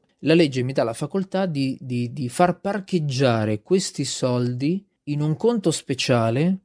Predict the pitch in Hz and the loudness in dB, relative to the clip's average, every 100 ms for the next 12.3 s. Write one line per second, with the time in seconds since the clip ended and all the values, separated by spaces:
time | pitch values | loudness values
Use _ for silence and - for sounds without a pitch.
0 | _ - 151 196 147 151 139 127 135 135 | _ -4 0 2 2 2 2 0 -4 -2
1 | 143 175 147 135 127 123 131 123 135 117 | 0 0 0 0 0 -2 -4 -4 -4 -2
2 | 120 156 170 196 180 123 123 123 143 156 | -2 -2 0 0 0 -2 -2 0 2 2
3 | - 107 104 113 165 170 170 - - - | 0 -6 -6 -4 -4 -4 -8 -8 -8 -4
4 | 107 101 95 - - - - _ - - | -4 -4 -10 -14 -20 -20 -20 _ -6 -4
5 | - - 240 190 147 - - 165 135 123 | -4 -2 -2 2 0 2 2 2 2 0
6 | - 190 185 123 139 - 117 110 117 143 | -2 0 2 2 -2 -2 0 0 2 2
7 | 170 - _ - 117 107 107 104 104 104 | 0 -4 _ -6 -2 0 0 0 -2 -2
8 | 110 107 107 - 113 - 135 190 185 196 | -4 -4 -6 -8 -6 -4 2 2 4 4
9 | 190 165 151 175 165 127 120 117 113 110 | 2 0 0 0 -2 -4 -2 -2 -2 -2
10 | - 120 117 104 107 110 110 110 113 107 | -6 -8 -8 -6 -4 -4 -4 -6 -6 -4
11 | 135 165 - 147 285 - 127 117 110 98 | -2 -2 2 4 4 2 -2 -2 -4 -4
12 | - - 107 | -6 -10 -14